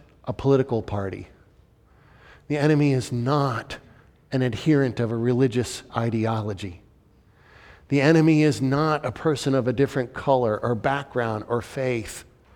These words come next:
The enemy is not flesh and blood. The enemy at that camp that Ilona served in was not the people that opposed her. They were not the enemy.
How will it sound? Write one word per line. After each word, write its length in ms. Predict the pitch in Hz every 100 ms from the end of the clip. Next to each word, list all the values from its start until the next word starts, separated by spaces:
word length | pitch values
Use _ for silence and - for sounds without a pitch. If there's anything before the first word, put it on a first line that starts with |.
| - - - -
The 160 | 147
enemy 400 | 151 180 185 175
is 180 | 151 123
not 420 | 135 165 185 -
flesh 420 | - - 170 156 147
and 140 | 139
blood. 480 | 123 143 135 110 101 - _ _ _ _ _ _ _ _ - - - - - _
The 140 | 156
enemy 440 | 151 190 190 156 135
at 120 | 127
that 240 | 131 127
camp 340 | - 170 180 -
that 140 | 139
Ilona 400 | 127 123 135 120
served 320 | - 143 156
in 100 | 127
was 160 | 120 110
not 320 | 127 147 156
the 80 | 131
people 680 | - 151 139 - 98 92 - - _ _ _ _ _
that 100 | 123
opposed 480 | 104 - 135 135 -
her. 220 | 98 90 - _ _ _ _ _ _ _ _ _ -
They 100 | 151
were 120 | 143
not 360 | 101 107 131 -
the 120 | 107
enemy. 380 | 90 82 87 -